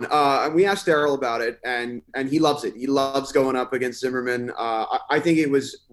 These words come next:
long overdue for Walker to get the shot that he has with the national team. I'm not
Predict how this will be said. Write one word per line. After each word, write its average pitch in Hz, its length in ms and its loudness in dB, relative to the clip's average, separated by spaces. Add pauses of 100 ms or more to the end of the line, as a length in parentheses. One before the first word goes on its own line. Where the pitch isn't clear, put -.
(120)
long 160 320 4
overdue 160 760 4
for 147 140 2
Walker 143 420 0
to 143 80 0
get 139 220 2
the 127 60 -6
shot 139 400 -2
that 135 80 -4
he 135 140 0
has 135 520 0
with 139 160 -2
the 139 80 -4
national 135 460 -2
team. 139 340 0
I'm 113 180 -6
not 123 200 -6